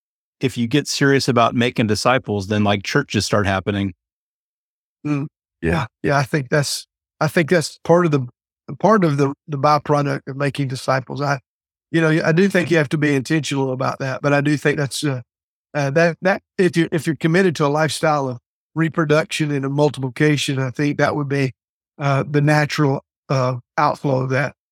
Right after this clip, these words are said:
Speaker 1: Yeah. How did that get put on your radar back in eighty-nine?
Speaker 2: Yeah. So, uh, you know, it's, it's interesting. I, uh, I guess I first got my, uh, first real,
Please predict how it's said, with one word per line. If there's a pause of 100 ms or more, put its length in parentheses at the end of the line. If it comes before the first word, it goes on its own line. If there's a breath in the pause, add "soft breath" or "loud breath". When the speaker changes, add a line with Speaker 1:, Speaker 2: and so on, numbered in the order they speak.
(120)
Speaker 1:
Yeah. (200)
How
did
that
get
put
on
your
radar
back
in (520)
eighty-nine? (840)
Speaker 2:
Yeah.
So,
uh,
you
know,
it's,
it's
interesting.
I,
uh, (420)
I
guess
I
first
got
my, (140)
uh, (360)
first
real,